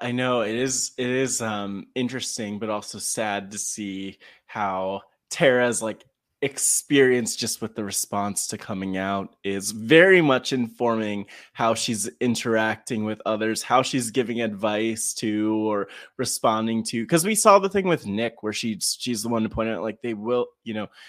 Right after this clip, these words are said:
they will treat you differently," and so on and so forth. And so, yeah, this is, ugh,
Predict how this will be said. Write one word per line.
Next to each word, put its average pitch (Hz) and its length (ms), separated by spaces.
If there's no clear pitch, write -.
they 127 100
will 117 240
treat 120 240
you 113 140
differently," 101 800
and 101 180
so 107 160
on 101 140
and 104 140
so 107 220
forth. 104 520
And 127 120
so, 160 300
yeah, 135 720
this 226 240
is, - 240
ugh, 214 460